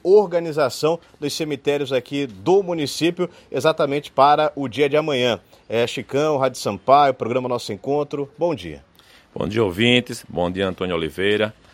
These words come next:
Speaker 2: É com imensa satisfação que venho aqui dar entrevista a vocês, né? Nossos cemitérios municipais estão todos prontos, todos preparados, todos limpos, né? Se fizermos uma análise em gestões passadas,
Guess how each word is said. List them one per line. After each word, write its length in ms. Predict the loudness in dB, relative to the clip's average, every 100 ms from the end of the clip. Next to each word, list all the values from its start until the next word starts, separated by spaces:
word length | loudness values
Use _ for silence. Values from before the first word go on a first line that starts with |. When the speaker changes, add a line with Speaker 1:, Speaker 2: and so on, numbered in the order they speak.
| -20 -12
Speaker 2:
É 100 | -10
com 140 | -6
imensa 300 | -6 -4 -4
satisfação 600 | -6 -4 -4 -4 -4 -6
que 160 | -6 -6
venho 220 | -4 -4
aqui 220 | -6 -6
dar 160 | -4 -4
entrevista 500 | -2 -2 -2 -6 -8
a 40 |
vocês, 500 | -8 -8 -2 -2 -2
né? 180 | -6 -8 -12 -20 -20 -20 -18
Nossos 380 | -4 -2 -2 -4
cemitérios 460 | -8 -4 -2 -2
municipais 540 | -4 -8 -6 -2 0 -2
estão 260 | -8 -8 -10 -4
todos 380 | -2 -2 -4 -14
prontos, 680 | -10 -4 -4 -4 -8 -18 -8
todos 360 | -4 -4 -6
preparados, 960 | -6 -4 -2 -2 0 0 0 -2 -6 -16 -4
todos 320 | -4 -2 -6
limpos, 480 | -8 -6 -8 -8 -10
né? 140 | -10 -12 _ -20 -20 -20
Se 160 | -16
fizermos 440 | -12 -4 -2 -2 -2
uma 140 | -2
análise 420 | 0 0 0 -2
em 60 | -6
gestões 420 | -4 -4 -6 -8
passadas, 720 | -4 -6 -4 0 0 0 -6